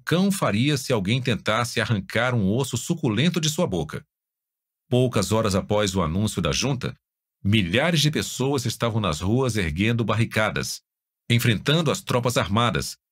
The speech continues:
cercando tanques e desafiando toques de recolher.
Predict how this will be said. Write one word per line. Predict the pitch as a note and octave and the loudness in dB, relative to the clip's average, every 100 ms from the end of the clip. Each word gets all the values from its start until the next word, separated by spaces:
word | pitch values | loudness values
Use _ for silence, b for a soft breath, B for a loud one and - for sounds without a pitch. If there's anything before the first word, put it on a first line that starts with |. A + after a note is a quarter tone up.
| _ _ _ | _ _ _
cercando | - F#2 D2 C#3+ F3 E3+ | -4 -2 0 0 2 2
tanques | C#3+ C3+ C3 C3+ B2 - - | 0 0 0 -4 -6 -10 -2
e | G#2 | 2
desafiando | G2+ G2 G2 G2 G#2+ A#2+ | 2 2 0 2 2 0
toques | A#2 - C3+ D3 C#3+ - | -2 0 0 0 -4 0
de | A#2+ | 2
recolher. | B2+ A#2+ C2 A#1+ | 2 2 0 -4